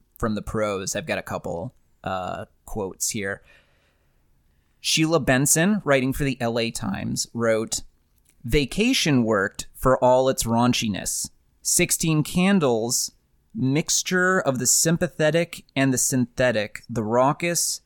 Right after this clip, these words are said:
and the racist, doesn't. At least not for me.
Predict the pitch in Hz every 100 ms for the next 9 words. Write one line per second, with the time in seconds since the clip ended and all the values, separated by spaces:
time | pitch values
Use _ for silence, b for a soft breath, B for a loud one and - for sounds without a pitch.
0 | 131 135 123 110 131 135 - 98 - -
1 | - _ _ - 139 131 101 - - -
2 | _ _ _ _ - 135 135 165 185 151
3 | 147 143 - 123 117 90 78